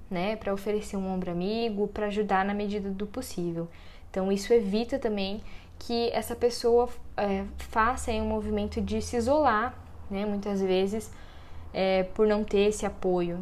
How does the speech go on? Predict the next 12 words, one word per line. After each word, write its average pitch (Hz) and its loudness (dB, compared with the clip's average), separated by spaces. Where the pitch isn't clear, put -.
Então, 185 -4
você 190 0
evita 202 2
que 208 -4
ela 190 0
se 190 -6
isole, 190 4
que - -4
intensifique 214 0
esse 233 -2
sentimento 214 -2
dela, 196 4